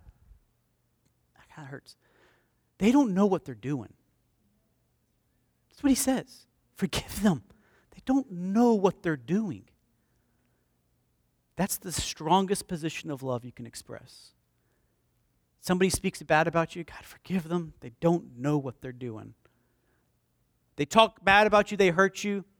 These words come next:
Forgive them, God. They don't know what they're doing. What if they do know what they're doing? I guarantee you, they don't.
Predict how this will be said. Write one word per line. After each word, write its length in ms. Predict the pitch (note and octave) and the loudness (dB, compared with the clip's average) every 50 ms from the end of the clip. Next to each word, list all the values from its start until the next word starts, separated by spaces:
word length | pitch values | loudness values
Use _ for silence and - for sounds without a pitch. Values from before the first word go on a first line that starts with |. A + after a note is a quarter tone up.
| _ | _
Forgive 500 | _ - - D#3+ C#3+ A#2+ D#3 F#3 F#3+ F#3 | _ -18 -14 -14 -6 2 4 4 4 4
them, 160 | F#3 F#3+ F#3 E3+ | 2 -2 0 0
God. 320 | F#3 F3 F3 F3 E3+ - | 0 2 2 2 0 -4
They 80 | C3+ B2+ | -12 -10
don't 220 | - B2+ B2 B2+ | -10 -10 -10 -6
know 180 | A#2+ C#3 D3+ D3+ | -2 0 2 2
what 180 | D3 C#3+ D3 | 0 -2 -10
they're 120 | - C#3 B2 | -10 -12 -10
doing. 400 | A#2 A2+ G#2+ G2+ A2 A#2+ B2+ - _ _ _ _ _ _ _ _ _ _ _ _ _ _ _ _ _ _ _ _ _ _ _ _ _ _ _ _ | -10 -12 -12 -14 -14 -18 -20 -20 _ _ _ _ _ _ _ _ _ _ _ _ _ _ _ _ _ _ _ _ _ _ _ _ _ _ _ _
What 160 | - C3 G3 A#3 | 0 2 2 4
if 80 | - | 6
they 80 | A#3 G3+ | 4 4
do 180 | D3 A#3 C#4 | 6 4 4
know 100 | A#3+ A3 | 4 4
what 140 | F#3+ E3+ - | 4 2 2
they're 140 | - D#3+ D3+ | 0 -2 0
doing? 360 | C3+ C#3+ B2+ A#2+ A2 G#2 G#2+ - | 0 0 -2 -2 -6 -10 -14 -16
I 100 | - D3 | -16 -14
guarantee 460 | C#3 D#3+ F3 F3+ F3+ F3 - - F3+ | -8 -6 -4 -4 -4 -6 -6 -10 -12
you, 240 | F3+ F3+ F3+ E3+ D#3 _ _ _ _ _ _ _ _ _ _ _ _ _ _ _ _ | -10 -10 -10 -12 -14 _ _ _ _ _ _ _ _ _ _ _ _ _ _ _ _
they 140 | - C#3 C#3+ | -6 -6 -4
don't. 260 | C3+ A2+ G2+ G2+ - | -4 -4 -6 -8 -10